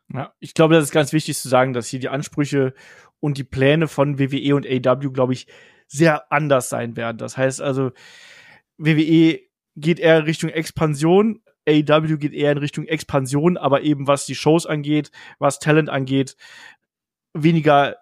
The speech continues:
um sich da wirklich komplett zu etablieren. Ich glaube, das ist, da ist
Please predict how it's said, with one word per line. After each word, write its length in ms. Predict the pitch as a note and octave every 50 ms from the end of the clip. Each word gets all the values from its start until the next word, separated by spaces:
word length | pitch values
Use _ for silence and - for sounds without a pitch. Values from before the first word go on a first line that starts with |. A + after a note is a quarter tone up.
| _ _ _ -
um 240 | - D#3 D3+ D3 C#3
sich 160 | C3+ C3 -
da 220 | - C3+ C3+ C3
wirklich 260 | C3+ C3 C#3 B2 -
komplett 300 | - - C3+ A2+ - -
zu 120 | - - C#3+
etablieren. 460 | - - B2+ A#2+ A#2 A#2 B2 A2+ G#2+
Ich 80 | - -
glaube, 160 | - C3+ C3
das 260 | - C3+ - - - -
ist, 320 | D#3+ - - - - - _ _ _ _ _ - _ _ _ _ _
da 140 | - D#3+ E3+
ist 360 | F#3 F3+ - - - - _